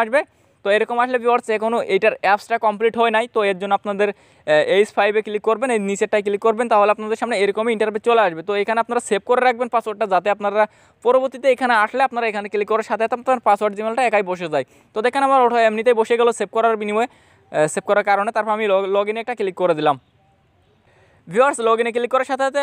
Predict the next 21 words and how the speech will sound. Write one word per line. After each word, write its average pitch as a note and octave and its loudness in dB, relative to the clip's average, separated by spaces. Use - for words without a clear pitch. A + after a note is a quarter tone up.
এখানে A#3 -2
ওকে A#3 -6
করতে B3+ 0
বলবে, B3+ 0
আপনারা C4 -2
ওকেটা A3+ -2
করে G#3+ 2
দিয়েন। F#3 -6
তো A3+ 4
তারপরে A#3 0
আপনাদের C4 -4
সামনে C4+ -2
এরকমই A#3+ 0
চলে G#3 4
আসবে। F3+ -6
তো - -2
আরেকটি, A#3 -4
আরেকটি A#3 -2
কথা C4+ 2
ভিউয়ার্স, C4+ 0
আপনারা A#3+ -4